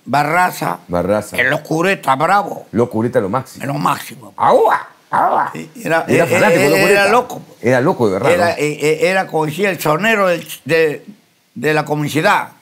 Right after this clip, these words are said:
Speaker 2: Y él venía del clan, el primo del clan Ureta.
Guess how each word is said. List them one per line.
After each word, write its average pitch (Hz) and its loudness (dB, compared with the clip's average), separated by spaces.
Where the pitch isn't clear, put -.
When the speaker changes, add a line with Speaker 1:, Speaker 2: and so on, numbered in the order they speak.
Speaker 2:
Y 151 2
él 165 4
venía 170 2
del 117 0
clan, 165 0
el 117 -8
primo 180 0
del 101 -2
clan 151 0
Ureta. 139 -2